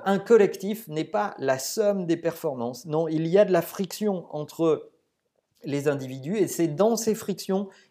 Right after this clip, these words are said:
qu'il peut y avoir de la déperdition. Et c'est en cela que construire un collectif est plus important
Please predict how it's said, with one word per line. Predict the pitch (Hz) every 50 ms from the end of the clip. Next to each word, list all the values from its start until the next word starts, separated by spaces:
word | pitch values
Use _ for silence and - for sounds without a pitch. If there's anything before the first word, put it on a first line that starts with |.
| _
qu'il | _ - 175 156 160
peut | 175 208 202
y | 185
avoir | 165 160 175 185 170
de | 147 143 147
la | 151 156 165
déperdition. | 156 123 120 120 127 185 180 - 170 165 135 139 127 127 - - 175 190 202 190 - - _ _ -
Et | 139
c'est | 131 131 - 240 226
en | 214 180
cela | 156 - - 170 165 180 220 226 - _ _ _
que | - -
construire | - - 247 254 254 247 254 - - 240 220 190
un | 160 143
collectif | - 156 139 - - - - - 190 202 - - _ _
est | 180 151
plus | 120 - - 196 208 226 233 190
important | 180 165 147 - 135 - - - 139 160